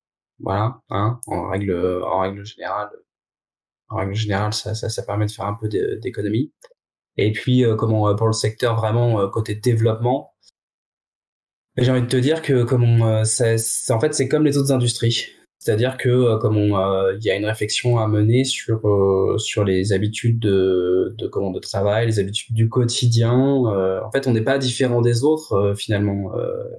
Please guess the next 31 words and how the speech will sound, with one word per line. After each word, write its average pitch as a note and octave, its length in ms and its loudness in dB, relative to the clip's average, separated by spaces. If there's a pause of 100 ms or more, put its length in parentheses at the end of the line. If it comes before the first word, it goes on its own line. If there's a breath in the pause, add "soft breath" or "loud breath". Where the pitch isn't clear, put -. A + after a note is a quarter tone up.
voilà, A2+ 420 -2
effectivement, G2+ 800 -2
euh, E2+ 60 -8 (480)
il G2 60 -6
y - 20 -4
a G2+ 60 -8 (180)
plein A#2 160 -2
de A2 40 -4
P A2+ 80 0
C A2 160 0
qui A2 160 -4
tournent, A#2+ 300 2
et G#2+ 40 0
cetera. G#2+ 640 -2
Bah F#2+ 140 -2
voilà, G2 320 -2
ça - 160 -6
va E2 100 -2
être, F#2 360 -6
ça G2+ 160 -2
va G2 80 0
passer G#2+ 320 -4
par, F#2+ 260 -2
euh, - 80 -2 (480 loud breath)
par A2 160 0
de G#2+ 40 0
l'install G#2+ 400 0
de, F#2+ 460 2
de, G2 80 -2
comment, G2 300 -6
de, F#2 360 -8